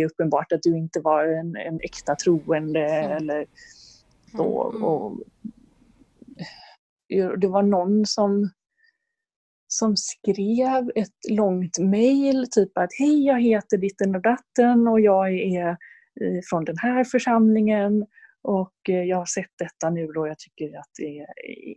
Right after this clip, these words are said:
Speaker 1: det är in-, det är respektlöst och det är inte bra det du håller på med, liksom, och att vi, eh, ber dig sluta med detta."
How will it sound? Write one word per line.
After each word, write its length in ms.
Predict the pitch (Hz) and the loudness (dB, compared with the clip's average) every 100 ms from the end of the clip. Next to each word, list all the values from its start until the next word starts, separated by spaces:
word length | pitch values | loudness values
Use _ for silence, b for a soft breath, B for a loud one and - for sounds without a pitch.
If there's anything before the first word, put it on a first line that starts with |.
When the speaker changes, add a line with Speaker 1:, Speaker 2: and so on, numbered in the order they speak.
| - 170 | -12 -6
Speaker 1:
det 120 | 175 | -4
är 40 | |
in-, 180 | 175 165 - | -4 -6 -10
det 460 | - 190 185 180 | -10 -2 -2 -2
är 60 | 165 | -6
respektlöst 800 | 156 - 220 - - 190 196 - | -10 -6 -6 -4 -4 -2 -4 -8
och 60 | |
det 60 | 180 | -6
är 40 | |
inte 180 | 180 175 | -6 -8
bra 200 | 170 165 | -8 -6
det 120 | 160 147 | -6 -6
du 80 | |
håller 160 | 151 151 | -6 -8
på 260 | - 202 185 | -2 0 2
med, 180 | 185 | 2
liksom, 360 | 175 - 160 156 | 0 -4 -6 -6
och 60 | 156 | -6
att 100 | 151 | -4
vi, 180 | 160 160 B B B B - - - - 120 | -4 -4 B B B B -20 -16 -14 -12 -10
eh, 60 | 165 | -8
ber 220 | 165 160 | -4 -2
dig 300 | 156 156 156 _ | -2 -2 -6 _
sluta 480 | - - 165 - 160 | -8 -2 -2 -2 -6
med 120 | 165 | -4
detta." 300 | 160 - - | -6 -6 -8